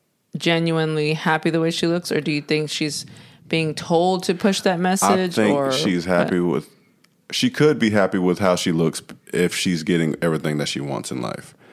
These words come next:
Speaker 2: Like, if, you know, I'm pretty sure guys are in their D Ms all the time. Like,
Speaker 1: Yeah,
Speaker 2: she's
Speaker 1: for
Speaker 2: not, she's
Speaker 1: sure.
Speaker 2: not missing any physical, you know, affection or anything like that, because she can get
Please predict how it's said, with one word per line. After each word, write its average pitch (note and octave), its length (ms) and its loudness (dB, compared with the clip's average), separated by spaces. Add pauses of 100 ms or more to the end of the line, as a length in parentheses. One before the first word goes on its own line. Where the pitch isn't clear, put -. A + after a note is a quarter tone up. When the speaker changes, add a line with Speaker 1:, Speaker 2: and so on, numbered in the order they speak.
(320)
Speaker 2:
Like, F2 320 2
if, E2 240 0 (200)
you F#2+ 80 0
know, D#2 200 0
I'm F2+ 140 2
pretty D#2+ 180 -2
sure D#2+ 180 -2
guys D2+ 320 2
are D#2 60 0
in D#2 80 0
their E2 100 0
D D2+ 220 -2
Ms D2 120 -4
all D#2 120 0
the D#2 60 -4
time. F#2+ 460 -2
Like, F3+ 140 0
Speaker 1:
Yeah, D3+ 180 2
Speaker 2:
she's F2 140 -2
Speaker 1:
for E3 80 2
Speaker 2:
not, - 80 4
she's A#3 180 0
Speaker 1:
sure. F3 140 2
Speaker 2:
not F2+ 220 0
missing E2 420 -4
any D#2+ 180 -2
physical, E2 680 0
you D#2+ 100 -4
know, B1+ 200 -4
affection - 540 -4
or D2 80 -4
anything D2+ 260 -6
like C#2+ 160 -8
that, A2 180 2
because E2+ 200 -4
she D#2 100 -4
can D#2+ 100 -2
get E2 220 0